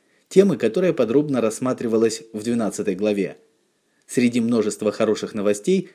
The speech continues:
сообщаемых в этой главе, есть несколько довольно неприятных, имеющих отношение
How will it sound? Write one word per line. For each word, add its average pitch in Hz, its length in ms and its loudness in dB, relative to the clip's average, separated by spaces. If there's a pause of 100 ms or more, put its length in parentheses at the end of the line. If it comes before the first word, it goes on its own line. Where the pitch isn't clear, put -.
(120)
сообщаемых 139 640 2
в 131 40 -2
этой 127 180 2
главе, 123 500 2
есть 180 320 -2
несколько 165 480 0
довольно 143 340 4
неприятных, 143 800 -2 (400)
имеющих 143 500 0
отношение 160 680 -2